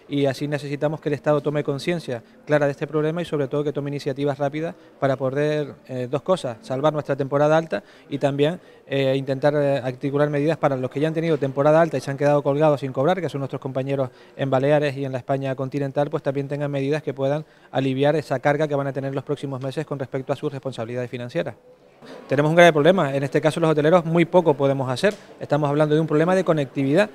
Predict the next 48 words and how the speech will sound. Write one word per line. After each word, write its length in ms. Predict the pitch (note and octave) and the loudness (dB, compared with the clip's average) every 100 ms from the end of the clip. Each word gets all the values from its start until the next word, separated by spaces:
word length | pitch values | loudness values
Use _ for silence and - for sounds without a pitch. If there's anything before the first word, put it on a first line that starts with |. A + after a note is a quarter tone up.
| - - | -14 0
y 100 | C#3+ | 2
es 80 | D3 | 4
ahí 100 | D#3 | 4
donde 200 | D#3+ D3+ | 4 2
tenemos 320 | D3+ D#3+ D#3+ | 0 0 2
que 180 | E3 D3+ | 4 4
enfocar 400 | C#3 D3 D3+ C#3+ | 4 2 4 4
el, 300 | C#3 C3+ C3 | 2 -2 -4
el, 400 | A#2+ B2+ B2+ B2+ | -4 -2 -2 -4
el 120 | B2 | 0
tema 280 | D3+ F3 F#3+ | 2 4 2
y 40 | |
ser 140 | D#3 | 2
muy 160 | D3+ D#3 | 0 0
certeros. 460 | - C#3 F#3 D3+ B2 | 0 4 6 6 2
Ahí 220 | D3 D3 D#3 | 4 4 4
quien 180 | C#3+ | 0
tiene 160 | C#3+ D3+ | 0 2
más 140 | D#3 | 0
que 220 | - D3+ C#3+ | 2 2 4
decir 380 | C3+ D#3+ F#3 - - - | 2 2 2 2 -16 -10
en 120 | - D3+ | 0 2
estos 200 | D#3 D#3+ | 4 2
momentos, 360 | D#3 E3 D#3 | 4 4 2
en 120 | C#3+ | 2
el 100 | C#3+ | 0
primer 320 | C3+ C#3+ D#3 D#3 | 0 2 2 2
momento, 460 | D3+ E3 E3 G3+ - - - | 2 0 0 -2 -2 -18 -4
son 180 | D3+ | 0
las, 220 | D3 C#3+ C#3+ | 2 2 2
eh, 240 | C#3+ C3+ | -2 -2
instituciones 500 | B2+ C#3 C#3 D#3 D#3 | -2 -4 -2 0 0
españolas 480 | D#3 D#3 D3+ E3 E3 | 0 0 2 2 4
a 60 | |
la 120 | D3+ C#3+ | 4 6
hora 220 | D#3+ F#3+ - - | 4 0 -8 -8
de 100 | C3+ | -4
poder 200 | C3 D3 | 2 2
articular 500 | D3+ D#3 D3 D3+ D#3 | 2 0 2 4 4
medidas 380 | D3+ C#3+ D#3 E3 | 4 2 4 2
que 120 | - | 0
puedan 200 | D3+ D#3 | 0 2
favorecer 360 | D#3 D3 C#3 D#3 | 2 2 2 2
la 100 | D#3 | 2
conectividad 460 | D3 C3+ C#3 C#3+ | 2 0 2 4
de 60 | C#3 | 4
las 180 | C#3 C#3 | 2 0
islas. 300 | F#3+ D#3+ | 2 2